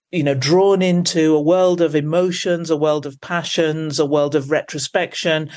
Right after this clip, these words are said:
Maybe they're worried women would, you know, think a bit about happening, uh, to them in their, in their lives. But what, what, what comes out of that is that the novel and the forms of reading that the novel encouraged were seen as a real social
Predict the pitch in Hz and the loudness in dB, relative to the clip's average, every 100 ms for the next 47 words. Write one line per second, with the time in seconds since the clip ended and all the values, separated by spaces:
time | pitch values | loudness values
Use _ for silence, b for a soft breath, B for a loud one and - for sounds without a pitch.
0 | B - 208 359 320 165 151 156 160 160 | B -6 -2 0 2 2 2 2 0 0
1 | 160 160 156 160 - 196 156 143 170 233 | -2 -2 -2 -4 -4 -2 -2 -2 -2 -2
2 | 220 - 143 127 _ _ _ _ _ _ | -2 -2 -4 -6 _ _ _ _ _ _
3 | _ 160 175 165 151 B B B B 170 | _ -16 -8 -6 -8 B B B B -4
4 | 156 170 160 170 165 160 156 - 165 160 | -2 0 0 -2 0 0 0 -2 -2 0
5 | 170 196 151 - - 196 - - 214 202 | 0 0 -2 -2 -2 -2 -4 -2 -2 0
6 | 208 202 - _ 185 190 - 180 196 247 | 0 0 -2 _ -2 -2 0 0 2 2
7 | 247 220 160 - 165 165 - 165 165 175 | 0 0 -2 0 -2 -2 -4 -2 -2 -2
8 | 170 180 170 170 B B B _ _ 165 | 0 0 0 -4 B B B _ _ -6
9 | 151 147 147 151 147 139 - 190 175 170 | -4 -4 -2 0 0 -2 -2 0 2 2
10 | 165 143 170 185 180 170 151 143 156 151 | 0 0 2 2 0 -2 -2 -2 0 -2
11 | 147 147 147 - 226 214 202 170 170 - | 0 -2 -4 0 2 0 -2 -2 -2 0
12 | 254 285 285 214 180 180 190 185 185 196 | 0 0 0 0 0 2 0 0 0 0
13 | 180 196 185 | -2 -2 -4